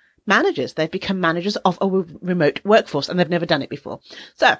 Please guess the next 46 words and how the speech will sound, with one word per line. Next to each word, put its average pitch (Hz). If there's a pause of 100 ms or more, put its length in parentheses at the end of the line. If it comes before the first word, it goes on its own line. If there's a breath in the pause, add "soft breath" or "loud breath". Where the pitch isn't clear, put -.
(880 soft breath)
figuring 285
out 233
how 220
to 220
keep -
your 196
team 185
motivated 202
and 160
strong 185 (180 loud breath)
while 180 (120)
all 175
of 170
this -
is 165
going 156
on. 160
I 160
know 156
some 196
people 180
have 175
a 143
lot 139
of 254
work 311
and 170
some 160
people 170
have 185
less 214
work 208
and 180
some 156
people 151
have 151
no 147
work. - (420 loud breath)
So 151 (520 soft breath)
try 262
and 294
be 233
as 202
supportive 190
as 175
possible 175